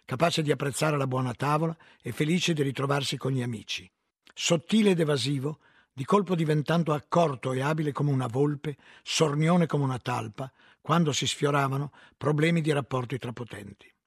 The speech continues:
Capace di grandi risate, di fervide tensioni, di eloquenti silenzi, abile nel distogliere lo sguardo dall'interlocutore quando la domanda di quello richiedeva di mascherare con la distrazione il rifiuto della risposta.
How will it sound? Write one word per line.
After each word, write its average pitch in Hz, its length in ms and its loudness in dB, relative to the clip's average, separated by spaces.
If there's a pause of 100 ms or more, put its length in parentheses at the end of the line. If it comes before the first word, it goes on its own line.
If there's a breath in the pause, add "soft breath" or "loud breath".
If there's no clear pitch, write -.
(100)
Capace 185 400 2
di 170 80 2
grandi 160 360 2
risate, 156 580 0 (260 soft breath)
di 151 140 -4
fervide 165 480 2
tensioni, 143 640 0 (240 loud breath)
di 147 140 0
eloquenti 170 500 4
silenzi, 135 680 -2 (380 soft breath)
abile 175 440 2
nel 151 160 0
distogliere 147 540 0
lo 131 120 -2
sguardo 151 400 0
dall'interlocutore 139 1000 -4 (200 soft breath)
quando 170 340 4
la 156 100 2
domanda 151 340 2
di 139 120 -2
quello 160 460 2 (260 loud breath)
richiedeva 147 720 0
di 131 120 -4
mascherare 135 720 0
con 120 180 -6
la 123 80 -4
distrazione 127 800 -6 (320 soft breath)
il 127 120 -6
rifiuto 143 400 -2
della 131 180 -4
risposta. - 560 -12